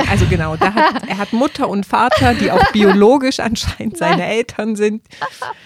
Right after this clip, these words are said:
Speaker 1: die sehr religiös in Wales aufwachsen und dann aber nach England ziehen.
Speaker 2: Mhm.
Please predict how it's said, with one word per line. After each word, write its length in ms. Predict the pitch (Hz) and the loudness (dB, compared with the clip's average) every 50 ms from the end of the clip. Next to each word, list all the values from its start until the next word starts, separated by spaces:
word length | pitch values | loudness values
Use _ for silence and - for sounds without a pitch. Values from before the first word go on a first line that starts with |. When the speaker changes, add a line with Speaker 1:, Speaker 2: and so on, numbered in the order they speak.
| - 494 605 - - 240 | -6 -4 -2 0 2 2
Speaker 1:
die 60 | 233 | 2
sehr 200 | 214 226 226 - | 2 0 0 0
religiös 540 | 214 220 214 190 180 185 208 208 226 220 - | -2 -2 -2 -4 -2 2 2 2 2 0 -2
in 180 | - 196 175 | -2 -2 0
Wales 360 | 170 165 170 190 233 - - | 0 0 0 -2 -4 -6 -6
aufwachsen 540 | - - 247 240 - 254 262 - - - - | -6 -6 -6 -4 -6 -6 -8 -8 -8 -6 -4
und 120 | 202 202 202 | -2 -2 0
dann 140 | 202 214 | -2 -2
aber 360 | - - 208 202 208 202 - - - _ _ _ _ _ - - | -2 -4 -4 -2 -2 -2 -4 -6 -10 _ _ _ _ _ -12 -6
nach 760 | 202 202 190 185 185 185 180 180 180 180 175 - - - - _ _ _ - | -4 -2 -2 -2 -2 -2 -2 -4 -6 -8 -10 -14 -18 -20 -20 _ _ _ -6
England 480 | 180 175 175 185 190 208 226 233 233 | -4 -2 -2 -2 -4 -4 -6 -6 -8
ziehen. 240 | - - 254 254 302 359 - - | -8 -8 -8 -8 -8 -10 -10 -10
Speaker 2:
Mhm. 380 | 214 175 170 185 185 226 277 | -10 -10 -8 -8 -8 -8 -10